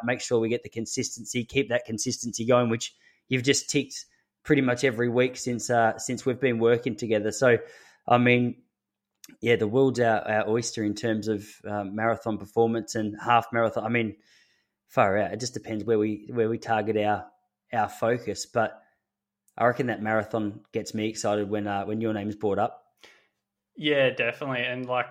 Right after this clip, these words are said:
Speaker 2: as I was explaining to you last week over coffee and that, um, yeah, like, I've always been someone that's probably more suited to that endurance end of things. Um, so, yeah, like,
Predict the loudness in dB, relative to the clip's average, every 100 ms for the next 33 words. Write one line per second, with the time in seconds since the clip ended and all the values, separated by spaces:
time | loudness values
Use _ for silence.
0 | -2 0 0 -2 -6 -10 -8 -8 -10 -8
1 | -6 -6 -6 -6 -6 -8 -6 -6 -8 -8
2 | -8 -6 -6 -6 -6 -6 -6 -8 -8 -14
3 | _ _ _ _ -6 -2 -2 -2 0 0
4 | 0 0 0 0 -2 -6 -6 -6 -6 -10
5 | -12 -16 -20 _ _ -10 -8 -8 -10 -14
6 | -10 -10 -8 -10 -4 -4 -4 -8 -12 -10
7 | -12 -10 -10 -10 -10 -12 -12 -16 -12 -8
8 | -8 -8 -10 -14 _ _ _ _ _ _
9 | _ -20 -10 -2 -2 -2 -6 -10 _ -2
10 | 0 0 -2 -6